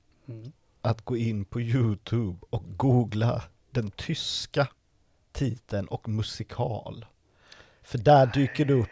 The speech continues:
Speaker 2: olika barnteatrar och, eh, typ revyer och musikaler och det är,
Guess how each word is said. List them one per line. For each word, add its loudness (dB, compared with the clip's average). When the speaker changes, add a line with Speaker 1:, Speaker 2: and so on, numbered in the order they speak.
Speaker 2:
olika 2
barnteatrar 0
och, -12
eh, -6
typ -14
revyer -4
och -10
musikaler 0
och 0
det -2
är, -6